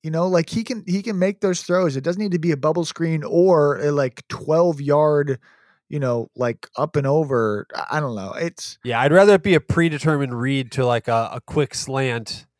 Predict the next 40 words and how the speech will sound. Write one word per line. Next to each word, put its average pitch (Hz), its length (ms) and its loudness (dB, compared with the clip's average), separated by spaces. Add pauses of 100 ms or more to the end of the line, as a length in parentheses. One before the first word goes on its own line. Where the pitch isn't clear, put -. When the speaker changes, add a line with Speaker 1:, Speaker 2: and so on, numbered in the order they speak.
(260)
Speaker 2:
and 120 140 -10
just 127 160 -2
say, 131 140 -2
"Hey, 127 180 0
no 120 80 -4
matter 156 240 2
what, 127 280 0
just - 200 -10
put - 220 -8
that 120 180 -4
ball 113 220 -4
there 117 200 -4
and 107 80 -6
we'll 107 120 -8
live 117 160 -2
with 104 100 -8
what 104 140 -6
happens," 107 360 -6
as 101 140 -8
opposed 110 460 -6
to 104 340 -6 (800)
these 104 300 -14 (120)
bubble 95 240 -12
screens 95 600 -18
that 98 160 -16
just, - 340 -18 (140)
ah, 104 220 -18 (180)
gosh, - 500 -20 (140)
these - 120 -20 (440)
damn 110 140 -16
bubble 101 100 -20
Speaker 1:
Super 131 260 -6
Speaker 2:
screens. 117 220 -10
Speaker 1:
frustrating. 110 400 -12
Speaker 2:
I - 420 -12
think 170 100 -2
they 180 80 4
ran 151 180 2
fourteen 107 840 -12
screens 98 680 -16